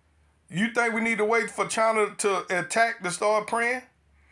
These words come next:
Another prophecy came forth that while that's going on, Iran is gonna try to come into Israel.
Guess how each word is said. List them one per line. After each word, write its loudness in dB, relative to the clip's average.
Another 4
prophecy 0
came 0
forth 2
that 0
while 4
that's 0
going 2
on, 2
Iran 2
is -4
gonna 0
try 2
to -2
come -2
into -4
Israel. 0